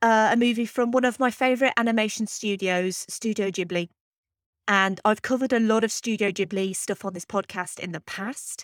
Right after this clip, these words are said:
And to be honest, it's mainly the work of Hayao Miyazaki. And Miyazaki is known for, first of all, he is known for his anti-war messages. I have to put that out there. But he's also known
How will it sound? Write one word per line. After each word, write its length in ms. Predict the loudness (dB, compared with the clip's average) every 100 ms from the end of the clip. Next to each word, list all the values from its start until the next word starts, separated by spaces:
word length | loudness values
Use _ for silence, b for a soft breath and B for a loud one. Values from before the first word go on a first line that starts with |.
| 4
And 260 | 6 6 -2
to 140 | 0
be 100 | 4
honest, 320 | 4 2 0 0
it's 240 | 0 0
mainly 540 | 2 2 0 -2 -4
the 240 | -4 -6 -2
work 320 | 0 0 0
of 180 | -4 -2
Hayao 300 | -2 0 0
Miyazaki. 560 | -2 -4 -6 -10 -12 -6 -2
And 140 | 2
Miyazaki 580 | 2 2 2 -2 -2 0
is 180 | 0 2
known 400 | 4 4 4 0
for, 380 | -4 -2 -2 -4 _ _ -14 -4
first 300 | 4 4 4
of 40 |
all, 100 | -2
he 200 | 2 2
is 100 | 4
known 220 | 4 4
for 120 | 4 2
his 120 | 4
anti-war 460 | 0 0 0 2
messages. 500 | 2 -2 -4 -4 -4 -6
I 60 | -10
have 160 | -10
to 80 | -10
put 160 | -6 -2
that 100 | 2
out 160 | 2
there. 140 | 0 -2
But 160 | -2
he's 240 | -2 -4 -4
also 320 | -6 0 2
known 480 | 4 4 4 0